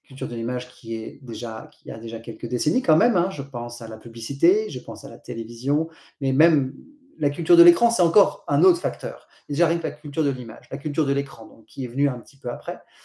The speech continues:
même si la télé est là depuis très longtemps, mais la culture de l'image s'est imposée, et puis progressivement, la culture de l'écran s'est imposée. La culture de la rapidité, alors évidemment, on pense tous au fast-food, mais il n'y a pas que ça. Euh, nos vies sont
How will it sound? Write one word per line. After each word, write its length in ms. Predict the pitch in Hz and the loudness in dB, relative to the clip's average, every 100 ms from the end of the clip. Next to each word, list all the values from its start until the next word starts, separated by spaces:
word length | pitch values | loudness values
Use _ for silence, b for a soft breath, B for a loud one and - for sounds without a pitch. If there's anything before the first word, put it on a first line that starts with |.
| b | b
même 140 | 135 131 | -8 -6
si 120 | - | -2
la 60 | 139 | 0
télé 280 | 143 143 | 2 2
est 40 | 127 | 2
là 80 | 123 | -4
depuis 180 | - | -10
très 160 | 135 147 | -8 -2
longtemps, 380 | 139 143 208 226 b b - | -2 -2 -6 -6 b b -12
mais 80 | 131 | -6
la 100 | 123 | -6
culture 260 | 147 143 | -6 -6
de 60 | 135 | -4
l'image 280 | 135 143 143 | -2 -2 -2
s'est 140 | 139 | -2
imposée, 640 | 156 147 160 156 214 247 | -2 2 2 2 0 -2
et 40 | 143 | -6
puis 140 | 143 | -10
progressivement, 520 | 139 139 139 139 165 | -10 -2 -2 -2 -2
la 80 | 160 | -2
culture 320 | - 143 143 | -4 -8 -6
de 60 | 127 | -2
l'écran 380 | 143 143 - 104 | -2 -2 -10 -16
s'est 180 | 131 123 | -18 -18
imposée. 340 | - 135 139 - b b 143 | -16 -18 -20 -20 b b -8
La 80 | |
culture 280 | 139 139 139 | -2 -2 0
de 60 | 120 | -2
la 100 | 110 | -4
rapidité, 600 | 120 139 156 165 285 - _ _ _ _ | -4 -4 -6 0 0 -2 _ _ _ _
alors 240 | 110 110 113 | -20 -20 -20
évidemment, 460 | 113 110 117 120 - | -20 -16 -16 -18 -20
on 180 | - _ | -20 _
pense 180 | 113 - | -20 -20
tous 280 | - 135 - | -18 -16 -16
au 80 | - | -10
fast-food, 580 | - 143 143 - 240 | -2 -2 -2 -6 -4
mais 160 | 151 120 | -2 -2
il 20 | |
n'y 60 | 113 | -4
a 60 | |
pas 260 | - - 139 | -4 0 0
que 120 | 139 | 2
ça. 300 | 160 226 226 B B B B _ | 0 0 -2 B B B B _
Euh, 380 | 123 113 117 120 | -10 -10 -10 -10
nos 160 | 120 120 | -8 -4
vies 160 | 143 | -4
sont 340 | 139 127 123 | -6 -8 -10